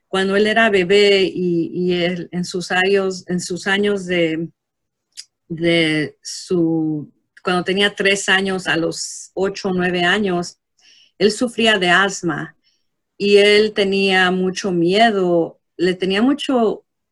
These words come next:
ah, miedo a los, a los, a las figuras grandes como,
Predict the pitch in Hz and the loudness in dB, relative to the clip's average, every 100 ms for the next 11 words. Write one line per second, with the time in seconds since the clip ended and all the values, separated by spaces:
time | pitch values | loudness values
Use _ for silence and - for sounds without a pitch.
0 | _ _ - - 170 190 196 208 214 196 | _ _ -20 -8 -4 0 0 2 2 2
1 | 170 - - - _ _ _ _ _ 160 | 2 0 -4 -12 _ _ _ _ _ -2
2 | 170 170 170 156 165 - - - - 185 | 0 2 2 0 -4 -8 -10 -8 -2 -2
3 | 175 202 180 202 214 208 185 185 185 190 | -2 -4 0 2 0 0 -2 2 2 2
4 | 190 180 - - 170 170 165 160 160 | 0 -2 -4 -4 -2 -2 -2 -2 -6